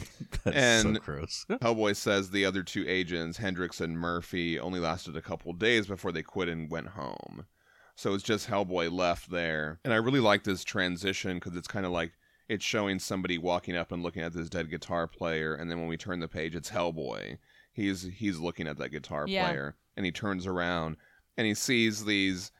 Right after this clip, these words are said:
Speaker 2: three luchadores with the truck, and then in the back, they have a statue of the Virgin Mary. <laughs> I thought this was such an interesting scene here. He turns around and he looks at him, and then there's this weird mood panel with that evil turkey.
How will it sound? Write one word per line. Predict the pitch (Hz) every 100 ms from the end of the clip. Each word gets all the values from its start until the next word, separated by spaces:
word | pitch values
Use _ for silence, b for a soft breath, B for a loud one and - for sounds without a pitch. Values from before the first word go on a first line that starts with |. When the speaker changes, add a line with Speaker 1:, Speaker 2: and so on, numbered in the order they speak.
| b b b -
Speaker 2:
three | 135 131 131
luchadores | 117 120 113 104 101 101 101 98 95 104
with | 107 98
the |
truck, | 87 - 123 110 101
and | 101 95
then | 95
in | 95
the | 90
back, | 85 92 95 95
they | 98 87
have | 98 92
a |
statue | 87 - 85 90 -
of | 107
the | 113
Virgin | - - 123 117
Mary. | 101 98 104 101
<laughs> |
I |
thought | - 127
this | 131 120
was | 117 -
such | 120 135
an | 113
interesting | 107 117 110 - 101 101
scene | - 101 95 104
here. | 104 87 87 82 - b
He | 117
turns | 107 117 117 107
around | 104
and | 101
he | 95
looks | 98 95 104
at | 90
him, | 87 82 85 - b b b
and | 110
then | 107
there's | 107 98
this | 98 90
weird | 92 101 92
mood | 87 87 87
panel | - 92 87 82
with | 82 -
that | 80 -
evil | 107 82 73
turkey. | - 82 76 69 64